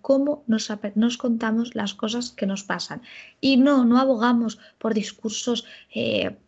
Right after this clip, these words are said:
positivistas que digan que todo irá fenomenal, que seguro. No, simplemente por cuestiones justas. He tenido una experiencia, por ejemplo, que ha sido desagradable, o he tenido una experiencia que ha sido fantástica, pero que eso tampoco va a determinar,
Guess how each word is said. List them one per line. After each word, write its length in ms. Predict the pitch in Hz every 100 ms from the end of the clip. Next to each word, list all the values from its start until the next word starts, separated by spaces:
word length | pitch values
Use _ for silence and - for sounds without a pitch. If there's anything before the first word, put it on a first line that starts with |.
| - - _ - -
positivistas 920 | 240 - 233 196 190 254 - 233 208
que 140 | - 208
digan 320 | 214 226 220
que 140 | 226
todo 400 | 226 247 262 247
irá 180 | 240 233
fenomenal, 800 | - 254 233 220 220 311 269 247
que 80 | 247
seguro. 480 | - 220 254 277 247 - - 294
No, 200 | 320 302
simplemente 640 | - 269 285 294 294 302
por 180 | 254 233
cuestiones 540 | 208 - 254 269 -
justas. 560 | - 285 - - - - _ -
He 100 | 294
tenido 340 | 247 240 247
una 140 | 208 233
experiencia, 640 | 233 208 208 214 202 190 -
por 120 | -
ejemplo, 440 | 180 247 233 226 - - _ -
que 100 | 254
ha 60 |
sido 400 | 240 269 208 190 - -
desagradable, 720 | 185 - 190 262 262 240 262 - -
o 100 | -
he 60 | 226
tenido 320 | 285 262 254
una 100 | 277
experiencia 560 | 254 220 214 214 247 269
que 80 | 214
ha 60 |
sido 180 | 202 214
fantástica, 580 | 226 226 226 208 - 269
pero 160 | 208 196
que 80 | 190
eso 100 | 214
tampoco 460 | 214 202 202 196
va 80 | 190
a 40 |
determinar, 680 | 185 185 196 185 185 208 196